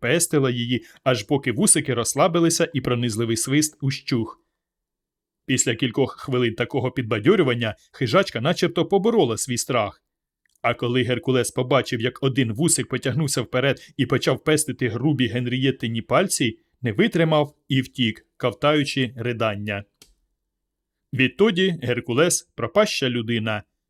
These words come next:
Та найгірше те, що він сам став жертвою власного злочину. Генрієта знайшла собі нову годованку і тепер надзвонювала йому не тільки в недільні дні, а й ще двічі або тричі на тиждень. Вона, схоже, не вірить, ніби Геркулес добре доглядає орхідею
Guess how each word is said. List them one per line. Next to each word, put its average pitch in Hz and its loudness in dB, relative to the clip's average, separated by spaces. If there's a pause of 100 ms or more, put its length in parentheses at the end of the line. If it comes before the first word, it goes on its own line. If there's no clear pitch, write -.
(180)
Та 117 0
найгірше 120 0
те, 185 2
що 165 0
він 131 0
сам 170 4
став 147 0
жертвою 151 2
власного 175 0
злочину. 120 0 (380)
Генрієта 120 0
знайшла 139 2
собі 175 2
нову 190 6
годованку 147 2
і 127 -2
тепер 151 0
надзвонювала 156 2
йому 151 2
не 110 0
тільки 147 -2
в 196 0
недільні 135 2
дні, 113 -2 (240)
а 120 2
й 110 -2
ще 196 0
двічі 165 -2
або 117 -2
тричі 131 -4
на 117 -2
тиждень. 107 -4 (520)
Вона, 135 2
схоже, 165 2
не 196 4
вірить, 127 0
ніби 127 0
Геркулес 127 0
добре 170 4
доглядає 123 0
орхідею 113 -2